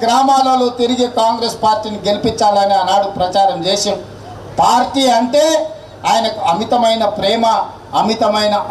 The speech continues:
అభిమానం. ఈనాడు వారి చివరి శ్వాస కాంగ్రెస్ పార్టీ జెండా నీడనే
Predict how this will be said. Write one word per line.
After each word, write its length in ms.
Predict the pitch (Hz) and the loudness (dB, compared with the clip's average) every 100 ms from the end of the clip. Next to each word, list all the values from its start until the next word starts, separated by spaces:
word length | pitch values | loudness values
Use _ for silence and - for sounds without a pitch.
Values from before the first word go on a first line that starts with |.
| - | 0
అభిమానం. 520 | 247 277 294 302 277 - - - - - 214 | 2 4 4 2 0 -2 -10 -18 -18 -6 -2
ఈనాడు 480 | 202 208 262 302 311 269 - - - 262 | 0 2 2 4 4 2 -2 -12 -14 -2
వారి 220 | 240 262 254 - | 2 2 0 0
చివరి 300 | 247 277 277 - | 2 2 0 0
శ్వాస 320 | 247 269 277 254 226 - - - 208 | 2 2 2 2 0 -6 -18 -4 0
కాంగ్రెస్ 420 | 247 262 254 - 254 | 2 2 0 0 0
పార్టీ 300 | 247 247 247 - | 0 0 -4 0
జెండా 300 | 226 247 269 262 240 | 2 4 4 4 2
నీడనే 480 | 285 294 294 294 | 2 4 4 4